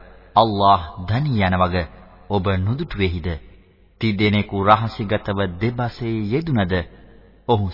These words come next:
සිව්වැන්නා ලෙසද? පස් දෙනෙකු රහසිගතව දෙබසේ යෙදුනද, සයවැන්නා ලෙසද? ඔහු ඔවුන් සමගම සිටින්නේමය.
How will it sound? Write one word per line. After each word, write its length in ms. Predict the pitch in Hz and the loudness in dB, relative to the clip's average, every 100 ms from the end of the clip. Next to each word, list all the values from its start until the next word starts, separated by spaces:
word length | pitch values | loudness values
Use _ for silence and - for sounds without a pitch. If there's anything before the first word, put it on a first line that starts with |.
| - | -10
සිව්වැන්නා 760 | - 170 160 107 95 90 87 | -6 -4 -2 -2 -2 0 0
ලෙසද? 280 | 90 87 87 82 - - - - 110 | -2 -4 -4 -4 -6 -18 -20 -2 2
පස් 160 | 110 - | 2 0
දෙනෙකු 420 | 107 107 104 - 101 | 0 2 2 0 2
රහසිගතව 840 | 101 110 113 - 107 104 104 98 98 92 - - | 4 4 2 -6 -4 -2 0 0 0 -2 -8 -2
දෙබසේ 580 | 113 113 120 - 120 110 | 2 2 0 -2 -2 0
යෙදුනද, 500 | 113 160 147 95 90 78 - - - _ - | 0 0 0 0 -2 -4 -10 -20 -20 _ -16
සයවැන්නා 800 | - 113 107 101 104 101 98 95 | -2 2 2 2 0 2 2 2
ලෙසද? 300 | 92 98 92 85 - - - - 127 | 0 -2 -4 -4 -6 -18 -20 -4 0
ඔහු 200 | 117 110 - | 2 0 -2
ඔවුන් 320 | 139 151 110 | 0 0 -4
සමගම 560 | - 98 92 92 92 90 | -4 -4 -2 -2 -4 -4
සිටින්නේමය. 720 | - - 127 95 95 85 | -8 -6 -4 0 0 -2